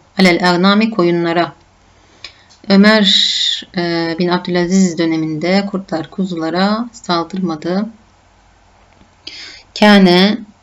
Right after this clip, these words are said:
yüş'ilü sürdürüyor, e, söndürüyordu. Şem'ate beytil mali, beytül malin mumunu ne zaman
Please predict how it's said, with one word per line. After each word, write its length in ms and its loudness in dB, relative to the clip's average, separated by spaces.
yüş'ilü 680 2
sürdürüyor, 960 0
e, 160 0
söndürüyordu. 1120 0
Şem'ate 840 2
beytil 400 2
mali, 600 0
beytül 300 2
malin 380 0
mumunu 540 -2
ne 120 6
zaman 500 2